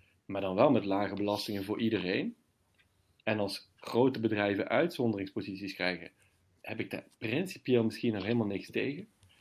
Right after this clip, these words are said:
Maar als je dan vervolgens in een paar jaar tijd twintig miljard aan je eigen, eh, eh, aandelen gaat opkopen, eh, eigenlijk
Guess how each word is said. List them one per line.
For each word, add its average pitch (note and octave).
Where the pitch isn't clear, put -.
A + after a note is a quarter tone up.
Maar A#2
als B2
je A#2+
dan G#2
vervolgens G#2
in G#2+
een G2
paar A#2+
jaar G2
tijd G#2
twintig B2+
miljard A2+
aan G#2
je G2+
eigen, G#2+
eh, G2
eh, F#2
aandelen A#2
gaat F#2+
opkopen, F#2+
eh, F#2
eigenlijk A#2